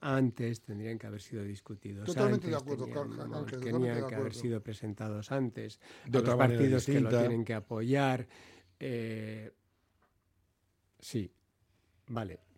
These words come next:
Speaker 1: pero lo, sabemos lo frenética que es la vida política y que a veces las cosas hay que hacerlas a todo correr, a última hora, porque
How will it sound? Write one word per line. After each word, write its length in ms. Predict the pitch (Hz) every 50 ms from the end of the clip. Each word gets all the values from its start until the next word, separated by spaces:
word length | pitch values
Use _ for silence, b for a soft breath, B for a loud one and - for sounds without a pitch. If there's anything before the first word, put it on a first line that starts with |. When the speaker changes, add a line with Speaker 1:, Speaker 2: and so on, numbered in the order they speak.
| _ _
Speaker 1:
pero 460 | - 104 95 98 98 95 95 107 107
lo, 500 | 104 107 104 107 104 104 113 123 127 127 117
sabemos 580 | - - - - 113 107 113 120 117 110 98
lo 140 | 104 107 101 92
frenética 560 | - 101 104 117 120 - 117 101 - 101 95
que 80 | 104
es 80 | 107 101
la 100 | 104 101
vida 200 | 101 107 110 98
política 600 | 92 107 98 110 107 - 131 110 - 120 120 120
y 120 | 117 107
que 240 | 104 - - 101 101
a 60 | 104
veces 300 | 98 104 107 - 117 107
las 160 | 101 104 98 -
cosas 320 | - 120 104 110 107 101
hay 120 | 107 104
que 80 | - 113
hacerlas 320 | 113 - 120 104 107 107
a 80 | 110 110
todo 280 | - - 107 104 107 104
correr, 360 | - 110 110 117 127 127 117
a 80 | 110
última 380 | 110 110 - 120 101 95 95 98
hora, 240 | 123 139 135 131 117
porque 360 | - - 107 104 110 110 -